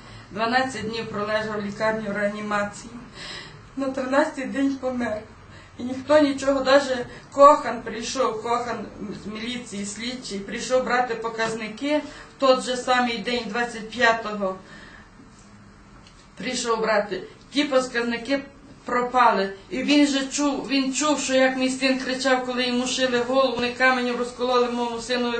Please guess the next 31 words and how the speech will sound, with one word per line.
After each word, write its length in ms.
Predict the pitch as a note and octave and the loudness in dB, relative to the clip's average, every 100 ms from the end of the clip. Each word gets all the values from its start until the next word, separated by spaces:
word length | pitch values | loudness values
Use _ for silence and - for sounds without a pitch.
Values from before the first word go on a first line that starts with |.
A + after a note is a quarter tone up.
| A#3+ | -2
голову 280 | A#3+ A#3 | -2 -2
по-, 120 | A#3+ A#3 | -8 -10
по-, 240 | - - - - - - | -10 -12 -6 -4 -4 -4
пополам. 600 | B2+ - B3+ A#3+ A#3 G#3 - - - | -4 0 4 6 6 4 -4 -14 -4
І 100 | C#4 | 0
він 220 | C#4 D#4+ | 2 2
же 120 | C#4+ D4 | 2 0
чув, 300 | - D#4+ - | 0 0 0
що 80 | C#4 | 8
як 240 | D4 C#4+ | 8 8
вони, 300 | C#4+ B3+ - | 0 0 -4
що 160 | - C#4+ | -2 2
як 240 | D4 C#4+ | 2 2
він 140 | C4+ | -4
кричав: 360 | C4+ C#4+ C#4+ C4+ | -4 2 6 6
«Вова, 360 | D4 D#4 D4 D4 | 6 8 10 8
остав 440 | D4 D4 D4+ C#4+ | 6 6 6 8
мене!», 340 | D4 C4 C4 - - B3 | 4 2 0 -2 -12 2
матюкався. 840 | C#4 C#4 C#4+ C4+ C4 - C#4 C#4 - - - - - - - - - - - - - - - | 2 2 2 4 4 0 -4 -4 -4 -16 -16 -18 -20 -20 -20 -20 -20 -20 -16 -14 -14 -14 2
«Остав 480 | C#4+ - D4 C#4 B3+ | 2 6 8 8 6
мене, 240 | B3 B3 | -2 -4
Вова!» 360 | A#3+ A3+ - - - - - - - | -2 -4 -4 -8 -10 -20 -20 -20 -10
І 120 | C#4 C#4+ | 0 2
він 200 | E4 D4+ | 2 0
тут 160 | D4 | 2
навіть 300 | C#4+ C#4+ D4 | 6 8 8
не 60 | C#4+ | 6
написав, 720 | C4 C4 C4 C4 D#4 D#4 - | 2 0 0 0 4 2 0
і, 40 | |
коротше, 400 | A#3+ C4 D4+ C#4+ | -8 -2 -2 -4
пропали 500 | C#4 C#4+ C4+ C#4+ C#4+ | 0 0 6 6 6